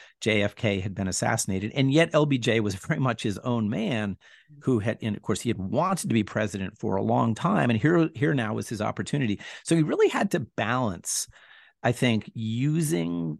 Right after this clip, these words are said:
Kennedy's legacy, living with Kennedy's legacy, exploiting it to the extent that he could, and also trying to carve out a niche for himself. And I, I think many biographers, including ones who've been fairly critical of L B J, would acknowledge that he did a pretty good job with that.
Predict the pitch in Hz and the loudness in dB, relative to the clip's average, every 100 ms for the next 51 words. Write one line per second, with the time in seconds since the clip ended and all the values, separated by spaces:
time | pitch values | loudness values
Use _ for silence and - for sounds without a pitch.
0 | - - 147 151 143 127 131 135 131 - | -10 0 0 2 0 0 0 0 0 -4
1 | - 127 127 127 123 117 - 104 143 151 | -4 -2 -2 -2 -4 -6 -6 0 2 2
2 | 156 143 - 139 135 120 120 120 123 - | 2 0 -2 -4 -4 -4 -4 -4 -4 -4
3 | 117 107 - - 113 123 131 123 127 113 | -4 -4 -8 -2 0 2 2 0 -2 -4
4 | 110 - 110 107 104 101 - - 107 98 | -4 -2 -2 0 -2 -4 -2 2 4 2
5 | - - - _ 123 117 113 - 123 143 | -6 -18 -20 _ 2 4 2 4 4 4
6 | 139 117 104 104 98 95 - 110 110 107 | 4 2 4 4 2 -2 -4 -2 0 -2
7 | 92 - 101 95 98 95 95 95 107 95 | -6 -2 -2 0 -2 0 -2 -4 -4 -2
8 | 107 - 98 98 87 131 127 - 123 120 | -2 -2 -4 -2 -2 2 2 2 0 -2
9 | - - 247 440 453 - - - 139 190 | -6 -4 2 2 2 -2 -4 2 4 4
10 | 185 123 110 113 113 113 104 113 208 214 | 4 4 4 4 0 -2 -2 -2 -4 -4
11 | 180 123 117 123 110 110 104 123 110 101 | -2 -2 -2 -4 -2 -2 -2 -2 -2 -2
12 | - 202 220 104 98 95 - 101 101 92 | -6 -8 -4 -2 -2 -2 -2 -2 -2 0
13 | 98 95 - - - - 113 120 117 104 | 0 0 -4 -12 -18 -2 4 4 4 4
14 | 113 110 104 135 147 208 339 - 277 196 | 4 2 0 -2 -2 -2 0 0 2 4
15 | 180 120 120 190 113 87 87 - | 4 2 0 2 0 0 -6 -8